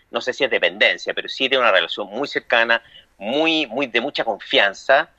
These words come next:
eh, que se nota, que se nota que ellos juegan de memoria, que ya muchos años juntos. Con Gio-, con Giorgio Jackson creo que ha perdido un poquito esa, ese fiato producto que tuvo que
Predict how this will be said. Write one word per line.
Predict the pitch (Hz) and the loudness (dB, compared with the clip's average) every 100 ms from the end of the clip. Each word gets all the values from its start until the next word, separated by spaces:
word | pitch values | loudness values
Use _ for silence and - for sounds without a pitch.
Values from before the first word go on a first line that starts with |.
| _ _ - | _ _ 0
eh, | 101 98 101 | 2 4 2
que | 98 | -2
se | - | 0
nota, | 107 156 80 76 | 4 4 4 2
que | 92 | -2
se | - | -2
nota | 95 117 | 2 2
que | 117 | 2
ellos | 110 113 | 2 2
juegan | - 110 | 2 2
de | 92 | 0
memoria, | 78 98 123 117 | -4 0 0 0
que | |
ya | 90 | -2
muchos | 92 95 101 | -6 -10 -14
años | 104 123 | -16 -4
juntos. | 160 117 - - - _ | -2 -2 -6 -18 -20 _
Con | 135 143 | -4 -2
Gio-, | 151 - | -2 -2
con | 143 | -2
Giorgio | 139 160 170 | 0 0 2
Jackson | 165 175 - 285 - _ _ _ | 2 2 2 -2 -2 _ _ _
creo | - 175 | -2 0
que | 175 - | 0 2
ha | 139 | 2
perdido | 139 143 180 | 2 0 -2
un | |
poquito | - 180 180 185 | -2 -2 0 0
esa, | - - 170 165 | -2 2 4 2
ese | 156 - 147 | -2 -4 -4
fiato | - 170 180 185 185 - | 0 2 4 4 2 0
producto | 143 139 156 | -6 -4 -4
que | 135 | -4
tuvo | 131 147 | -2 -2
que | 131 | -2